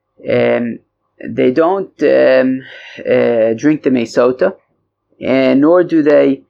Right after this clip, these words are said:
um, uh, receive their ksuba, right? So they have, right? So if they were warned and then they were secluded themselves, so they don't drink the mesota, the bitter waters, and they also, um, they can't remain together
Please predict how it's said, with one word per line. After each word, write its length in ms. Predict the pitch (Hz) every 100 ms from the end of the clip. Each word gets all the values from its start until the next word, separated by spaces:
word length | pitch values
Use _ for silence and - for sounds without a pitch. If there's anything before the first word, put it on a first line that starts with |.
| _ _ _ -
um, 680 | - 127 123 120 120 120 - - _ _
uh, 100 | -
receive 420 | 120 123 - 143
their 160 | 131 127
ksuba, 240 | 127 127
right? 220 | 110 113 -
So 100 | 120
they 80 |
have, 240 | 123 123 117
right? 160 | 127
So 100 | -
if 200 | 117 117
they 280 | - 113 113 _ _
were 140 | 123
warned 300 | 123 320 381
and 100 | 285
then 100 | 127
they 80 | 123
were 80 | 120
secluded 480 | - 127 - 190 160
themselves, 480 | 151 143 143 139 _ _
so 160 | - 123
they 100 | 135
don't 240 | 175 -
drink 400 | - 160 156 -
the 240 | 135 123 117
mesota, 760 | 117 120 131 131 - 117 - -
the 160 | 123
bitter 260 | 113 143 151
waters, 440 | 131 156 - 170
and 160 | - 139
they 60 | 147
also, 480 | 165 175 170 160 - _ _ _ -
um, 520 | 143 143 143 147 123 _ _
they 180 | 135 139
can't 200 | 175 117
remain 440 | 135 147 143 127
together 540 | - 127 147 139 139